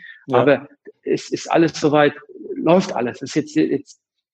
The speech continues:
Speaker 2: der Anfang ist schwierig. Wenn ich überlege, zwei Jahre zurück,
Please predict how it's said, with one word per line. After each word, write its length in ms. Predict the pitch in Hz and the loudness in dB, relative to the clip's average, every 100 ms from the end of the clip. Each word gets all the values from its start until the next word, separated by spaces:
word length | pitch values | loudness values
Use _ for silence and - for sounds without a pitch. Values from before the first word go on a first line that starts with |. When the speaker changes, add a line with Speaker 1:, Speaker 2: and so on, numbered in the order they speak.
| _ _ _ _ - | _ _ _ _ -4
Speaker 2:
der 120 | - | 2
Anfang 400 | 190 247 240 214 | 2 2 0 -2
ist 100 | 196 | -4
schwierig. 560 | - 202 208 135 - - | -4 -2 -2 -2 -6 -16
Wenn 180 | 135 160 | -8 -6
ich 140 | 165 143 | -6 -6
überlege, 580 | 151 180 233 185 180 | 0 2 2 2 0
zwei 220 | 170 175 180 | 0 2 2
Jahre 180 | 160 | 0
zurück, 340 | - 190 214 | -2 0 0